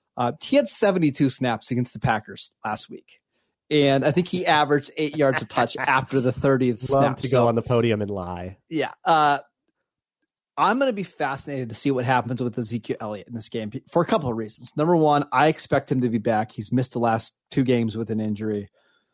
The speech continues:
Speaker 1: But also the Cowboys play on Thanksgiving, so four days later against the Giants,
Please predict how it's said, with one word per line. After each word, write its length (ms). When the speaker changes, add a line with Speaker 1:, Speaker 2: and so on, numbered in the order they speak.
Speaker 1:
But 120
also 320
the 80
Cowboys 420
play 360
on 160
Thanksgiving, 760
so 160
four 440
days 240
later 300
against 360
the 60
Giants, 460